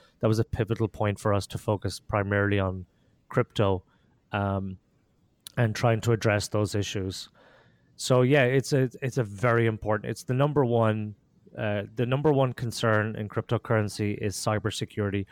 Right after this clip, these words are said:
and the number one cybersecurity concern is phishing.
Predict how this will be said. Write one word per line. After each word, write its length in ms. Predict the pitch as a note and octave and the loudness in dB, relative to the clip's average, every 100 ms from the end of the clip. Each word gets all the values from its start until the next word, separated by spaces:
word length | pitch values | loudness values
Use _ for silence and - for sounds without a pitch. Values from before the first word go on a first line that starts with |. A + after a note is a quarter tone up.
| - _ - | -18 _ -8
and 100 | G#2+ | -4
the 60 | G#2+ | 0
number 280 | A2 A#2 | 0 0
one 280 | A2+ A2 A2 | 2 2 0
cybersecurity 840 | G#2 C3+ B2+ B2+ A#2+ - A#2 G#2 G2 | 0 0 2 0 -4 0 0 2 -2
concern 480 | G#2+ - G#2 G2 G2 | -4 -2 -2 -2 -4
is 120 | F#2+ | -10
phishing. 540 | - G#2 G2+ G#2+ F2+ | -6 -4 -2 -4 -6